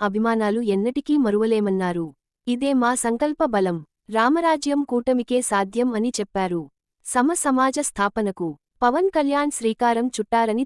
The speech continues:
తెలిపారు. ఆయన అడుగుజాడల్లో నడుస్తాం. స్వార్థ రాజకీయాలను తరిమికొడతామన్నారు. ఈ కార్యక్రమంలో గునుకుల కిషోర్, టి చంద్రశేఖర్ రెడ్డి, ఆఫీస్ ఇంచార్జి జమీర్, సుధామాధవ్,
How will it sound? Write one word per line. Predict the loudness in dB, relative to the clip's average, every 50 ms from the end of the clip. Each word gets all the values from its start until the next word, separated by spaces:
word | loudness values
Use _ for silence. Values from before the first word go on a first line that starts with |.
| 0
తెలిపారు. | 0 0 0 0 0 0 0 0 -2 -4 -6 -10 _ _ _ _ _ -2
ఆయన | 0 0 2 2 0 0 0 -2 -2
అడుగుజాడల్లో | -2 0 -2 -2 0 0 0 0 0 0 0 2 2 2
నడుస్తాం. | 2 0 0 -2 -4 -4 -2 -2 -2 -2 -2 -6 -12 _ _ _ -16 -8
స్వార్థ | -2 0 2 2 2 0 -2 -4 -2
రాజకీయాలను | 0 2 0 0 0 -2 -2 0 0 2 2 2 0 0 -2 -2 -2 -2
తరిమికొడతామన్నారు. | 0 0 0 -2 0 0 -2 -2 0 0 0 0 2 2 0 0 0 0 -2 -2 -4 -6 -6 -12 _ _ -2
ఈ | -2 -2 0 0 2
కార్యక్రమంలో | 2 2 0 -2 -2 -2 0 0 0 2 2 0 0 -2 -2 -6 -10 _ _ _ -6
గునుకుల | -2 2 2 2 2 2 2 0 0
కిషోర్, | -2 -6 -4 -2 0 0 0 0 -2 -6 _ _ _ _ -4
టి | -4 -2 0
చంద్రశేఖర్ | 0 0 0 0 0 -2 -2 -2 -4 -4 -4 -4 -4
రెడ్డి, | -4 -4 -4 -4 -4 -4 -6 _ _ _ _ _ _ 0
ఆఫీస్ | 0 0 2 2 0 0 0 0 -2 -2
ఇంచార్జి | -2 0 0 0 0 0 -4 -6 -4 -2
జమీర్, | -2 -2 0 -2 -2 -2 -4 _ _ _ _ _ -14
సుధామాధవ్, | -8 -4 -4 -2 0 0 2 2 2 2 0 0 -2 -4